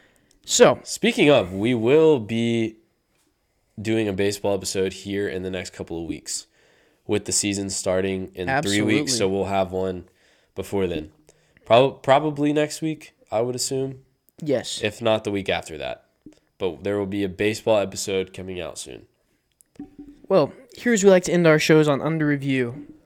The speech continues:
Speaker 1: I've brought to you a quote by the Kobe Bryant.
Speaker 2: Mm.
Speaker 1: And he said, "It's the magic within each of us that gives us the potential to inspire the world." And that's the truth.
Speaker 2: Amen, Kobe. I think, uh,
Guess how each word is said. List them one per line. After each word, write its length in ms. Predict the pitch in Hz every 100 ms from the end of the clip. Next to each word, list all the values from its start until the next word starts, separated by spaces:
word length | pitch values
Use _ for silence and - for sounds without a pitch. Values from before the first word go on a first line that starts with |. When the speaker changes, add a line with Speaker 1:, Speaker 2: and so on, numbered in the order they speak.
| _
Speaker 1:
I've 240 | 170 160
brought 240 | 151 156 156
to 120 | -
you 80 | 160
a 60 | 143
quote 420 | - 175 156 131
by 220 | 135 147
the 380 | 147 170 180 170
Kobe 380 | - 156 170 156
Bryant. 520 | 135 127 120 107 - _ _ - -
Speaker 2:
Mm. 240 | 110 101 90
Speaker 1:
And 20 |
he 120 | 143 151
said, 440 | - 139 135 123
"It's 240 | - 165 -
the 100 | 143
magic 500 | 131 147 180 196 190
within 460 | 156 151 151 147 -
each 220 | 165 -
of 140 | 127
us 180 | 120 120
that 120 | 139 131
gives 260 | 147 147
us 140 | 160 -
the 120 | 143
potential 580 | 139 - 165 160 170 170
to 140 | -
inspire 580 | 120 120 - 127 131 143
the 80 | 131
world." 480 | 120 110 110 107 - _ _ _ _
And 600 | _ _ _ _ _ 135
that's 120 | 135
the 80 | -
truth. 420 | - - - - - - -
Speaker 2:
Amen, 360 | 98 98 92 87
Kobe. 400 | 95 90 90 90 -
I 100 | 120
think, 360 | 143 180 170 -
uh, 440 | 127 127 117 110